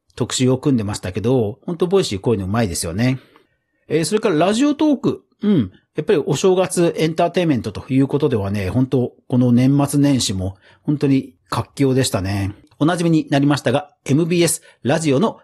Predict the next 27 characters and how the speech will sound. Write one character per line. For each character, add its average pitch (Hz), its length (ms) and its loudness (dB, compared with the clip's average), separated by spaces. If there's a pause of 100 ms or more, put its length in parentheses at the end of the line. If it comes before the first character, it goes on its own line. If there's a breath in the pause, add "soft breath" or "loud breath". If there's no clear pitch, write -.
(120)
パ 110 160 -2
ー 185 60 0
ソ 196 100 -2
ナ 190 100 2
リ 175 60 -2
テ 180 100 -4
ィ 214 80 2
を 170 60 0
募 95 140 -6
集 147 220 0
と - 240 -4
い 107 80 -4
う 104 80 -4
企 - 120 -14
画 107 160 -4
で 104 100 -4
す - 100 -2
ね。 160 120 2
こ 165 100 -2
ち 165 60 -4
ら、 175 180 -2 (220 loud breath)
一 135 180 -2
月 214 220 0
二 220 140 4
十 165 120 2
三 202 220 0
日 120 340 -4